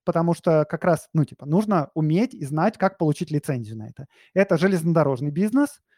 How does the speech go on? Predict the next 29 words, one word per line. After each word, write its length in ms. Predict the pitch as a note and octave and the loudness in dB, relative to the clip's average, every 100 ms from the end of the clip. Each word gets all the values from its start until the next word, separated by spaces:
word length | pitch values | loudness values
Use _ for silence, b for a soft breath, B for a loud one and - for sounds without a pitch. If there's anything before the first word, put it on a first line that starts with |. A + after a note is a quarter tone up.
| _ | _
потому 220 | D#3 D3 | -4 -4
что 140 | D3+ D#3+ | -4 0
точно 400 | F#3 F#3 F3 D#3+ | 2 2 0 -2
так 240 | D3+ A2+ | -2 -2
же, 80 | B2 | -4
да, 180 | C3+ B2+ | -4 -4
во-первых, 600 | C3 D3 E3+ C#3+ B2+ - - | -4 -2 -2 -2 -6 -10 -20
бешеные 500 | D3+ F3 F3+ D#3+ D3+ | 0 2 2 0 0
деньги 260 | D3 C#3 | 0 0
совершенно 420 | C3+ C3+ - C#3 | -2 -4 -4 -6
делались 420 | B2+ C#3+ C3 A#2+ - | -2 -2 -2 -6 -12
в 80 | |
семидесятых, 680 | - C#3 B2+ - C#3+ C3 - b b b _ | -10 -8 -6 -2 -4 -4 -14 b b b _
восьмидесятых, 640 | C3+ D3 C3 C3 C#3 - | -10 -8 -8 -6 -8 -8
шестидесятых, 800 | - C3 C#3+ B2 C#3 - A2+ _ _ _ | -18 -14 -14 -6 -6 -6 -16 _ _ _
в 60 | - | -10
семидесятых, 560 | E3 D#3 D3 C3+ - - | -6 -4 -4 -6 -8 -14
скорее, 260 | A#2+ A2+ | -14 -8
годах 400 | B2 C3+ D3+ - b b b - | -2 2 2 0 b b b -4
на 300 | D#3 E3 D3+ | 0 2 2
железнодорожном 640 | D#3 D3 D3+ D#3+ D3 D3+ | 0 0 2 2 2 0
бизнесе. 460 | D#3 C4+ B3+ - E3 | 0 2 2 2 2
Это, 260 | F3+ E3 | 2 0
да, 180 | D3 D#3 | 2 0
государство 920 | B2 D3 D#3+ D#3+ G#3 A#3 G#3 F#3 D#3+ - | 0 -4 -2 2 2 0 2 2 2 -4
субсидировало 720 | - E3 - D#3+ G#3 F3+ D#3 | -6 -6 -4 0 2 4 4
очень 300 | E3+ - D3+ | 4 2 -2
серьёзно 560 | D#3+ D3 G3 D4 B3+ | 0 4 6 6 4
это, 320 | G3 D#3+ D3+ | 2 0 -6